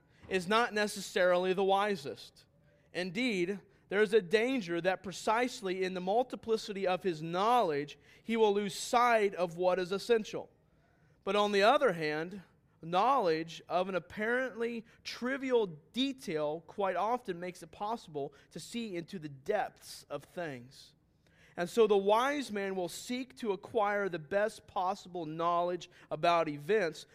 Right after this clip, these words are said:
but always becoming dependent, but without becoming dependent upon his knowledge." To recognize the significant in the factual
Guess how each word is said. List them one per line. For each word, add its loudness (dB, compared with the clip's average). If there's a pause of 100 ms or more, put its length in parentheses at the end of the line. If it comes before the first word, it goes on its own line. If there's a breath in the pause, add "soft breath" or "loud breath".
(140 soft breath)
but -4
always 6
becoming -6
dependent, -8 (480 soft breath)
but 4
without 4 (400 soft breath)
becoming -2
dependent -6
upon -8
his -12
knowledge." -6 (580 soft breath)
To -6
recognize 0
the -6
significant -8 (340 soft breath)
in -2
the -4
factual -8